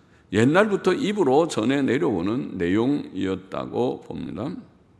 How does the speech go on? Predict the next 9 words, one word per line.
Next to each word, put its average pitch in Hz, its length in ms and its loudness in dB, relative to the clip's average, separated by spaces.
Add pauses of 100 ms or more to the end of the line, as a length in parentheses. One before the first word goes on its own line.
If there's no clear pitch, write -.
(880)
천사장 185 640 2
미가엘이라도 139 1040 6
마귀에 107 500 2
대하여 127 460 0
감히 120 440 2
회방하는 185 680 -2
판결을 160 520 0
쓰지 135 320 -2
못하고 135 800 -2